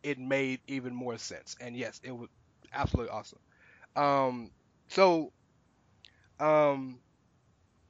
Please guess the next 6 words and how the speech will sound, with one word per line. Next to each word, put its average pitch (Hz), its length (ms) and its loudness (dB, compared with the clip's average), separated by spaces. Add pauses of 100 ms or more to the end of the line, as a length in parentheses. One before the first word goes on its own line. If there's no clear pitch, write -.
(220)
I 143 80 -2
think 165 300 -2
sometimes, 139 1120 -4
uh, 117 400 -6 (140)
and 120 200 -10
you're, 151 400 0